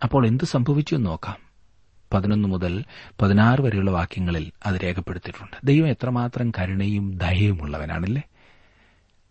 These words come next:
പതിനേഴും പതിനെട്ടും വാക്യങ്ങളിൽ വായിക്കുമ്പോൾ ദൈവം അവർക്ക് വേണ്ടി പ്രവർത്തിക്കുന്നു. ഇസ്രായേല്യർക്ക് നേതൃത്വം കൊടുപ്പാൻ ആരും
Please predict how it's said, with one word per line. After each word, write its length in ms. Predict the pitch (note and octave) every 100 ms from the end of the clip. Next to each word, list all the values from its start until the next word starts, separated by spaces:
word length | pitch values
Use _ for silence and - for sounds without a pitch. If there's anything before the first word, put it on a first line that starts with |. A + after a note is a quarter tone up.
| -
പതിനേഴും 320 | G2+ G#2 G2+
പതിനെട്ടും 440 | G2+ G2+ F#2+ G#2
വാക്യങ്ങളിൽ 420 | F#2+ F2+ G2+ G2+
വായിക്കുമ്പോൾ 600 | F#2+ F2 F#2 G2+ F#2 G2 - - -
ദൈവം 420 | G2+ A2+ F#2+ D#2+ -
അവർക്ക് 260 | G#2 G2+
വേണ്ടി 160 | A2 G#2+ -
പ്രവർത്തിക്കുന്നു. 560 | B2 C#3+ - - E2+
ഇസ്രായേല്യർക്ക് 640 | F#2 - D3 D#3 C#3+ - C#3
നേതൃത്വം 400 | A2+ A#2 B2+ B2
കൊടുപ്പാൻ 440 | G2+ G2+ - A2+
ആരും 400 | F2 F2 G2+ G#2+